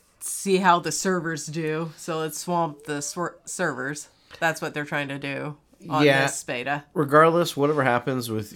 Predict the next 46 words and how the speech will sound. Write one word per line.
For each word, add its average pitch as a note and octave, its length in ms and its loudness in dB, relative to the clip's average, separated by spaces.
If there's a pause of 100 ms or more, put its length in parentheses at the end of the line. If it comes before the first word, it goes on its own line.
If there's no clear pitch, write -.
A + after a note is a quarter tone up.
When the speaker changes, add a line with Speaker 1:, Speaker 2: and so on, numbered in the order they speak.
Speaker 2:
if A2 120 -4
they A#2 100 0
do A2+ 120 -2
another, G#2+ 300 0
this G#2 280 -8
other G#2 140 0
test G#2 260 -2
for G#2 120 -12
this, G2 220 -6
the G2+ 200 -10
server G#2 440 -2
swamp, G#2 400 -4 (280)
or F#2+ 140 -2
s-, - 200 -8
trying F#2+ 340 -2
to, F#2 60 -8
uh, F#2 120 -2
hit A2 120 -8
the - 80 -16
servers G#2 360 -6
hard, A#2 260 2
Speaker 1:
I - 20 -14
wanna - 100 -14 (260)
play - 80 -20 (220)
it - 80 -14
Speaker 2:
when A#2+ 100 0
the B2 60 0
Speaker 1:
again. G#2+ 100 -2
Speaker 2:
game D3 280 6
comes D3 340 2
out, A2+ 420 2 (100)
it's A2 200 -4
going A2 520 0
to G#2 720 -4 (120)
have G2+ 300 0
that G2+ 240 -2
same G#2 260 -2
issue G2+ 260 -2
it - 60 -2
had F#2+ 200 2
on F#2 220 0
the F#2+ 80 -2
original F#2 340 -4
beta F#2 280 -2
dates F2+ 320 -4
where F2+ 280 -2